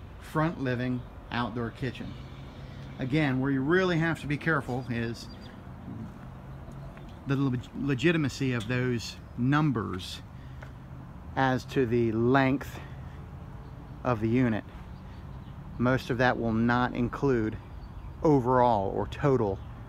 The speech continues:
length. Okay, so since we're talking about, uh, model numbers here, I'm gonna give you another one. This one is a two ninety-nine R L O K.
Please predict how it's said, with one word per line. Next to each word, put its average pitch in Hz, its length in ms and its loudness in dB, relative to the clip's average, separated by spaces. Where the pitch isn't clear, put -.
length. 104 340 -2
Okay, 160 380 2
so 147 160 -4
since 185 240 -2
we're 175 60 0
talking 170 340 0
about, 151 480 2
uh, 151 180 2
model 160 260 2
numbers 135 360 0
here, 143 200 0
I'm 156 80 2
gonna 135 100 2
give 143 200 0
you 135 80 2
another 143 280 2
one. 151 160 0
This 175 200 -4
one 160 100 0
is 131 80 0
a 135 80 0
two 185 240 -2
ninety-nine 151 720 4
R 147 340 4
L 135 360 2
O 131 240 6
K. 123 520 2